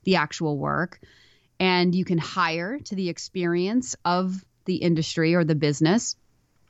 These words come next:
and also be more coachable and more willing to follow the franchisor's lead. So we, I take people through an in-depth process. Uh, it's a two-step process to kinda learn,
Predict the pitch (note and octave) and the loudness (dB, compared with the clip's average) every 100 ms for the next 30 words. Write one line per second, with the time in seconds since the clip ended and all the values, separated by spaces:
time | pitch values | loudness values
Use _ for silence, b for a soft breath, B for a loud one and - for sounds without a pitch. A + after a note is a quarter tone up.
0 | - - F#3 F#3 F3+ F#3 - F#3 F3+ F3 | -20 0 4 4 4 2 2 2 4 4
1 | D3+ C#3+ G#3 G#3+ - D#3 C#3+ C#3+ - b | 4 2 2 2 2 -2 0 -2 -6 b
2 | b - G3 F#3 F3 F3+ E3 F3 E3 D#3+ | b 2 6 8 8 6 8 6 6 4
3 | E3+ - D#3+ D#3 D#3 D3 D3+ D3 D#3+ C#3+ | 0 0 0 2 -2 -2 0 0 0 0
4 | D3 C#3 C3+ C3 D3+ D3+ C#3+ - - - | 0 0 0 0 2 4 2 0 -4 -6
5 | - B B B B B - A3+ G#3+ - | -18 B B B B B 2 6 4 4
6 | G#3+ A#3+ B3+ C4+ G#3+ - A3 G#3 G3 G#3+ | 0 0 -2 -6 -6 -12 -10 -10 -10 -6
7 | F#3+ F3 - A3 A3+ G3+ F#3+ - - - | -4 -4 -2 2 2 4 0 -2 -20 -14
8 | - F3+ F3+ - F3+ F3+ - D3 - F3 | -4 -2 -2 -2 -2 -2 -2 -4 -4 -6
9 | - B3+ - A3+ G3 - F3+ F#3 G3 - | 2 2 2 0 -2 0 0 0 -4 -4
10 | G3 - F3+ E3+ E3+ F#3 G3 | -6 2 4 4 4 4 4